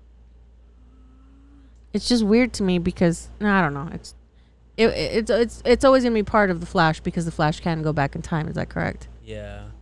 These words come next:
Speaker 1: He did go back in time in, in another movie, didn't he?
Speaker 2: I don't know. I don't think I've ever seen another Flash movie.
Speaker 1: No, it wasn't a,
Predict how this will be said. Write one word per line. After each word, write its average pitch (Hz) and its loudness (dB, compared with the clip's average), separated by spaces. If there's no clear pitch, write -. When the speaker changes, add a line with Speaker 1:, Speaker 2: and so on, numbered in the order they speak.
Speaker 1:
He 220 -4
did 269 0
go 262 2
back 240 0
in 220 -2
time 214 0
in, 202 -2
in 196 0
another 196 2
movie, 185 2
didn't 196 0
he? 247 -4
Speaker 2:
I 117 -12
don't 113 -8
know. 117 -10
I 113 -10
don't 131 -8
think 131 -8
I've 117 -8
ever 107 -8
seen 120 -10
another 104 -10
Flash 101 -14
movie. - -16
Speaker 1:
No, 233 4
it - 4
wasn't 233 4
a, 202 2